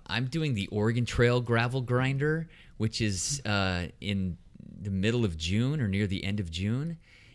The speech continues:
and it's five days, and all five days are, like, over four or five thousand feet of climbing,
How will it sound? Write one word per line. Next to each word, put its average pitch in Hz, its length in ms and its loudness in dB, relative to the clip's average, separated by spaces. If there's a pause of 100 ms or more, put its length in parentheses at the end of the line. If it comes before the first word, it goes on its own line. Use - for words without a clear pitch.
and 104 80 -2
it's - 200 0
five 135 640 0
days, 82 680 -2 (160)
and 95 320 0 (140)
all 120 240 2
five 117 440 0
days 85 400 0
are, 85 120 -4
like, 80 420 -4 (1200)
over 98 260 -2
four 101 240 2
or 92 60 2
five 90 240 0
thousand 87 320 -2
feet 87 160 -4
of 82 60 -8
climbing, 78 680 -6